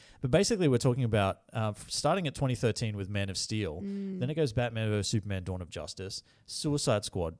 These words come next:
Speaker 1: Wonder Woman, Justice League, Aquaman, Shazam, Birds of Prey, Wonder Woman Two, and I will even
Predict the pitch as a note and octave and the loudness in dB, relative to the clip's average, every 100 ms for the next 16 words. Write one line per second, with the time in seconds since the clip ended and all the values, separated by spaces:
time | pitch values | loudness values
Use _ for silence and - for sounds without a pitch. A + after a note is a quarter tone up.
0 | A2+ C#3 D3+ C3+ G2+ F2+ F#2 C3+ C3 - | -2 0 2 0 -2 -4 -2 0 0 0
1 | C3 G#2 G2 G2 - _ D#3 D#3 D3+ B2 | 0 0 -2 -4 -8 _ -6 -4 -2 -2
2 | A2 G#2 - A#2 C3 B2 A2+ D3+ C#3+ - | -2 -2 -4 -2 0 2 4 4 4 2
3 | B2+ A#2 D3 C#3 C3+ B2 C#3 C3 C3 C3 | 2 4 2 0 -2 -4 -4 -4 -4 -4
4 | C3 C3+ D#3+ F3 C#3 A#2 G#2+ | -4 -4 -4 -2 0 0 -2